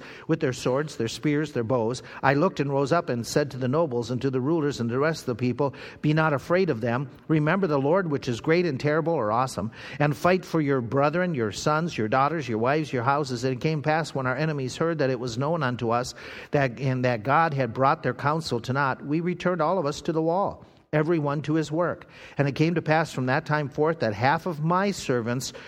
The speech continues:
worked in the work, and the other half of them held both the spears, the shields, the bows, the habergeons, and the rulers were behind all the house of Judah. And they which builded on the wall, they that bear the burdens, and the, with those that laid it, every one with, in his hands wrought in the work,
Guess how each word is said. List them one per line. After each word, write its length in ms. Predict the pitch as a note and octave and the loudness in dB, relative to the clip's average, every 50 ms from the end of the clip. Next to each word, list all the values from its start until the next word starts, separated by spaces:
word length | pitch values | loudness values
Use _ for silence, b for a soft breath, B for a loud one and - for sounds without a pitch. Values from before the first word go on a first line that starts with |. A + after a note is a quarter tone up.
| B B B | B B B
worked 240 | C#3+ D#3+ E3 D#3+ | 2 2 2 2
in 120 | E3 E3+ E3+ | 0 -2 0
the 80 | E3 | 0
work, 280 | C#3+ B2 A2+ A#2 B2+ A#2+ | 0 0 0 0 -2 -2
and 120 | - B2+ | -2 0
the 80 | C#3 D3+ | 2 2
other 160 | F3+ F3+ F3+ | 2 2 2
half 240 | C#3+ C3+ C#3 C3+ - | 2 2 0 0 -2
of 80 | C3 A#2 | -2 -2
them 180 | B2+ B2 B2+ | -2 0 0
held 300 | C3+ A#2 A#2+ C3+ D3+ C3 | 0 2 2 2 2 2
both 220 | A2 C#3+ D3 C#3 D3 | 0 0 -2 -2 -4
the 80 | A#2 | -6
spears, 420 | G#2+ - - - D3+ D#3+ E3+ E3+ D#3+ | -8 -4 -2 0 0 0 0 -2 -4
the 100 | - C3+ | -6 -6
shields, 420 | - - C#3 D3 D#3 D#3+ C#3 C3 | -2 0 0 0 0 0 -2 -4
the 100 | G#2+ A2 | -4 -2
bows, 320 | A2 B2 C3 C#3 D#3 D#3 - | 0 2 2 2 0 0 -2
the 80 | B2+ | -2
habergeons, 560 | A2+ A#2 C3+ C#3 C#3+ C3 C3+ D3+ D#3+ E3+ - - B B B B B B | 0 0 0 0 0 -2 -2 -2 -2 -4 -6 -8 B B B B B B
and 260 | B D#3 D3 D3 C#3+ C3+ | B 2 4 4 4 2
the 80 | C3+ | 0
rulers 460 | B2 B2 C3+ D#3+ F3 F3 F3+ F3+ D3+ | 2 2 2 4 4 4 2 0 -2
were 240 | C#3+ B2+ A#2 A2+ A2+ | -2 0 0 0 0
behind 540 | A2 G2 A#2+ A2+ A2+ A2+ C3+ C#3+ C#3+ D3 C#3+ - - | 0 -2 -2 -2 0 0 0 0 0 0 -2 -2 -2
all 240 | - C#3+ D3+ D#3 | 0 2 2 2
the 100 | D3+ C#3+ | 2 0
house 320 | A#2 A2+ B2+ B2 B2 - - | 0 2 2 0 0 0 -2
of 100 | B2 A2+ | -2 -2
Judah. 380 | G#2+ A2 A#2 A2+ G2 E2+ D2+ - B B B B B B B B | -2 -2 -2 -2 -2 -4 -6 -8 B B B B B B B B
And 240 | B2+ A#2+ A#2+ A#2 A2+ | -2 0 0 0 2
they 220 | C3 C#3+ E3 F3 | 2 2 4 2
which 320 | F3 D3+ C3+ B2 - - | 2 0 -2 -2 -4 -2
builded 340 | A2 C#3+ D#3+ F#3+ F#3 F3 F3 | 2 2 4 4 2 2 2
on 160 | D#3+ C#3+ C#3+ | 2 2 2
the 80 | C#3+ C3 | 0 0
wall, 380 | A2+ A2 A2+ A#2 A#2 A#2+ C3 - B B B B | 0 0 2 2 2 0 -2 -4 B B B B
they 140 | B D3+ D3+ | B 2 2
that 240 | D#3 D#3 C3+ B2+ G#2+ | 4 4 2 2 2
bear 240 | D3+ D#3 F3 G3+ G#3 | 2 2 2 2 2
the 100 | F3+ D#3+ | 0 0
burdens, 480 | B2+ C#3 B2+ B2 A#2+ B2+ C3 C3 - - B B B B B | 0 2 2 2 0 -2 -4 -6 -8 -10 B B B B B
and 240 | B D3 C3 B2+ B2 | B 0 0 2 2
the, 100 | B2 C3 | 0 0
with 240 | C#3 C3+ C3+ C3+ B2 | 2 2 2 2 2
those 280 | C#3 C#3 D3+ E3+ D3 - | 2 2 2 2 2 2
that 180 | E3 D#3 C3 | 2 2 2
laid 200 | C#3+ C#3+ C#3+ C3 | 2 2 2 2
it, 160 | B2 B2+ A#2+ - | 0 -2 -2 0
every 300 | - E3+ E3+ D3+ F3 F3 | 0 0 2 2 2 0
one 360 | C#3+ C#3+ D#3 D#3 D#3+ E3 D3 | 2 2 2 0 0 0 0
with, 340 | A#2+ A#2+ A#2 A2+ G#2+ - - | 0 0 0 0 -2 -4 -6
in 300 | - B2 C3 A#2+ C3+ C#3 | -4 -2 0 0 0 0
his 220 | D3+ D3 D3 C#3 - | 0 0 -2 -2 0
hands 420 | C3+ D3 C#3 B2 A#2 A#2 - - | 0 0 0 0 -2 -2 -2 0
wrought 300 | A2+ A#2+ B2 B2+ C3+ C3+ | 2 2 4 2 2 0
in 140 | C#3+ C#3 C#3 | -2 -4 -2
the 60 | C#3 | -2
work, 300 | C3 A2+ G#2+ A2 A#2 A2+ | 0 0 0 0 -2 -4